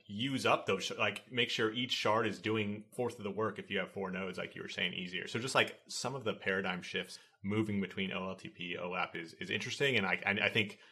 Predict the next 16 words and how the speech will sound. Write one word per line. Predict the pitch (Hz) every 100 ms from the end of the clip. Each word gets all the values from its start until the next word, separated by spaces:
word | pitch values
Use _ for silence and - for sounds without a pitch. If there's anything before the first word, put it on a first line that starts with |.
| - -
educational | 139 120 117 120 - 131
work | 131 135
is | 104
just | 104 - - -
such | 120 -
a | 92 -
big | 98 98 -
part | 104 98
of | 82 - _ -
what | 101 92
y'all | 92 90
have | -
to | 92
do | 98 104
and | 82
just | 92 -